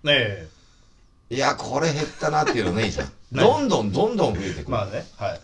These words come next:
Speaker 1: い。
Speaker 2: もうどんどん。
Speaker 1: 続行は何年目ぐらいの時の曲なんですか？
Speaker 2: 今から、
Speaker 1: はい。
Speaker 2: 今二千二十年だから、
Speaker 1: はい。
Speaker 2: 五、六年前かな。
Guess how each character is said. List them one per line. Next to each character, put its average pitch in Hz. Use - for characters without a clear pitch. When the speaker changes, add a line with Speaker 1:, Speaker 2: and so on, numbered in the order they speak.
Speaker 1:
い。 -
Speaker 2:
も 165
う -
ど 226
ん 220
ど -
ん。 -
Speaker 1:
続 339
行 330
は 330
何 262
年 254
目 247
ぐ 233
ら 156
い 123
の 110
時 104
の 101
曲 101
な 80
ん -
で -
す -
か？ -
Speaker 2:
今 208
か 92
ら、 101
Speaker 1:
は 101
い。 -
Speaker 2:
今 123
二 123
千 120
二 98
十 98
年 82
だ 65
か 69
ら、 127
Speaker 1:
は 98
い。 -
Speaker 2:
五、 104
六 117
年 143
前 156
か -
な。 107